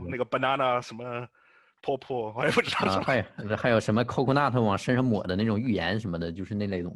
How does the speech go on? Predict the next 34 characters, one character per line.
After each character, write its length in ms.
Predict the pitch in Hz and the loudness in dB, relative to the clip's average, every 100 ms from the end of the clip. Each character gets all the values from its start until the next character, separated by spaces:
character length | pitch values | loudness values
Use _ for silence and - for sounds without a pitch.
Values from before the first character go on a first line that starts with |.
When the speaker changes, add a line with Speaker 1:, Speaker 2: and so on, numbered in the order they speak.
| - | -12
Speaker 1:
西， 120 | 107 - - _ | -16 -18 -20 _
就 120 | - | -8
是 80 | 110 | -4
包 180 | - 143 | 2 4
装 200 | 143 139 | 4 4
的 60 | 135 | 4
都 120 | 123 | 4
包-， 180 | 123 127 123 | 4 2 2
都 200 | 120 123 | 2 2
是， 180 | 123 127 | -2 -4
都 180 | 131 131 | 0 0
是 80 | |
设 140 | - 139 | 2 0
计 100 | 117 | 2
的 40 | |
比 80 | 95 | 0
较 100 | 98 | 0
精 200 | - 107 | 0 0
美 180 | 107 92 | 0 -2
的， 120 | 85 | -6
就 100 | 92 | -6
是 140 | 101 | -4
那 160 | 101 104 | -2 0
个 100 | 101 | -2
骗 240 | - - 120 | -2 -4 -2
中 140 | 127 | -2
产 180 | 117 - | -2 -4
的 100 | - | -6
那 220 | 92 95 92 | -6 -6 -4
些， 180 | 101 95 | -6 -4
那 80 | 101 | -4
些 140 | 95 | -4
货， 200 | 107 107 | -4 -4
Speaker 2:
对。 80 | - | -4